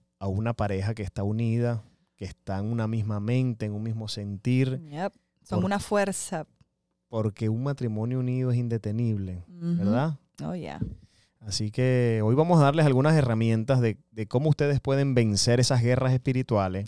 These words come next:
Speaker 2: Ajá, de qué velar, cosas así.
Speaker 1: Cómo pueden detectar cuando el enemigo está tratando de,
Speaker 2: Ujú.
Speaker 1: de afectar su, su matrimonio y su
Speaker 2: Yep.
Speaker 1: relación.
Speaker 2: Amén.
Speaker 1: Yo no sé, hay algunos que no creen que estas cosas existen.
Speaker 2: Claro.
Speaker 1: Pero
Speaker 2: Entonces pasan su vida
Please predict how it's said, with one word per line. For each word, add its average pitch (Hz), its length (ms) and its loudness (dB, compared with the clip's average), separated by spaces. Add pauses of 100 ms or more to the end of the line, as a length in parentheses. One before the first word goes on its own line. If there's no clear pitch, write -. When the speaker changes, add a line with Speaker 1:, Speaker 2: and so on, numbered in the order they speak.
Speaker 2:
Ajá, 160 380 -4
de 151 100 -6
qué 165 180 -4
velar, 156 600 -4 (300)
cosas 165 340 -8
así. - 260 -12
Speaker 1:
Cómo 127 500 2
pueden 123 380 2
detectar 110 560 0
cuando 131 400 2
el 123 80 4
enemigo 110 340 2
está 120 160 0
tratando 113 540 0
de, 98 320 0
Speaker 2:
Ujú. 82 220 -6
Speaker 1:
de 110 80 -2
afectar 98 600 -4
su, 107 460 -2
su 120 160 -4
matrimonio 98 640 -2
y 82 60 2
su 175 80 2
Speaker 2:
Yep. 220 60 2
Speaker 1:
relación. 87 560 -4 (240)
Speaker 2:
Amén. 170 400 -10 (180)
Speaker 1:
Yo 117 80 -4
no 160 160 4
sé, 185 80 2
hay 170 80 2
algunos 233 300 2
que 190 100 0
no 160 140 0
creen 165 420 2
que 135 100 -2
estas 127 220 -2
cosas 120 300 -2
existen. 90 640 -8
Speaker 2:
Claro. 160 560 -8
Speaker 1:
Pero 101 560 2
Speaker 2:
Entonces 165 380 -8
pasan 170 360 -8
su 190 220 -6
vida 180 500 -4